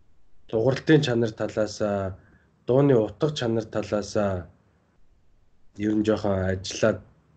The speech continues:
байсан болохоор ч тэр юм уу тэгэл жоохон удацсан. Дээрээс нь баг зэрэг бас,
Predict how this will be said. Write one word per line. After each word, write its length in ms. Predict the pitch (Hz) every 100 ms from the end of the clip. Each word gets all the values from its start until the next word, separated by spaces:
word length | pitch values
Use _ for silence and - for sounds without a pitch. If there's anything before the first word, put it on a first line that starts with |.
| _
байсан 300 | 107 104 107
болохоор 400 | 98 90 - 104
ч 160 | 101 -
тэр 220 | - 92
юм 100 | 92
уу 60 | 90
тэгэл 360 | - 85 90 - - - _ _
жоохон 320 | - 95 92
удацсан. 520 | 101 98 - 117 104
Дээрээс 340 | 101 120 113 -
нь 220 | 110 98 - - - - _
баг 240 | 113 117
зэрэг 200 | 120 117
бас, 380 | 104 101 - -